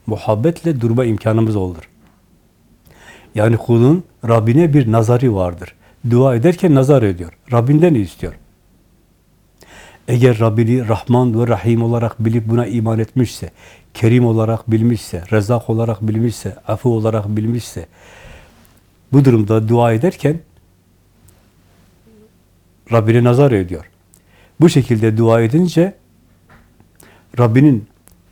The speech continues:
o isimlerinin hakkını teslim etmiştir. Yoksa acaba duam kabul oldu mu? Acaba kabul olur mu? Acaba Rabbim beni ciddiye aldı mı? diye bir tereddüt yaşarsa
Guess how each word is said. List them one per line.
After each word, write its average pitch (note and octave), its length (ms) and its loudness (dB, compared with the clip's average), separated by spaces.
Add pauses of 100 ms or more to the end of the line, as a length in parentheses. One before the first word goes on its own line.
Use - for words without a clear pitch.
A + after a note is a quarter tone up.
(100)
o G2 320 -4
isimlerinin B2 560 2
hakkını D#3 480 -2
teslim C3 400 0
etmiştir. F#2 560 -6 (720)
Yoksa C3 460 2 (360)
acaba C3+ 360 2
duam B2+ 240 0
kabul B2 340 0
oldu B2 280 0
mu? F#2 80 -4 (200)
Acaba A#2+ 320 -2
kabul A#2+ 280 0
olur B2+ 320 2
mu? F2 140 -8 (560)
Acaba B2 360 2
Rabbim B2 360 0
beni B2 180 2
ciddiye A2+ 380 -2
aldı B2 360 0
mı? G#2+ 100 -2 (420)
diye A2 200 2
bir A#2 80 2
tereddüt A#2+ 500 -2
yaşarsa C#3 520 -2